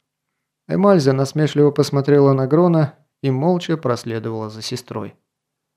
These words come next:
Грон проводил их растерянным взглядом и, повернувшись к барону,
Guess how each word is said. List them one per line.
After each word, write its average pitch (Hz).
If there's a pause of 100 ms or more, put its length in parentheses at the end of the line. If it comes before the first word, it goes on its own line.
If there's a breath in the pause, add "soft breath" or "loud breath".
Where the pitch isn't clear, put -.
(520)
Грон 151
проводил 147
их 139
растерянным 139
взглядом 131
и, 139
повернувшись 151
к 135
барону, 160